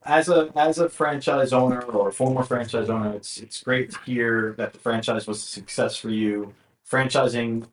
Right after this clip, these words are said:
is healthy, it, across the board in this space. I wish many people would look at the sign industry. There's a lot of,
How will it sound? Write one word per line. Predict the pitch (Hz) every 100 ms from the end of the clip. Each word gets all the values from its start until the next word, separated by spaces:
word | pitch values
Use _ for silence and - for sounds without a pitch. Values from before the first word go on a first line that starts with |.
| -
is | 110
healthy, | - 135 135 135 127 120 127 - -
it, | 98 - -
across | 107 - 175 170
the | 110
board | 127 160 147 135 123
in | 127
this | 170 175
space. | - 165 143 139 - - _ _ -
I | 156
wish | 180 156
many | 156 151 151 139
people | 151 - 131
would | 113 135 139
look | 117 127 127 -
at | 117 117
the |
sign | 117 120 117 113
industry. | 110 - 120
There's | 113 107
a |
lot | 104 123 120 120
of, | 117 107 -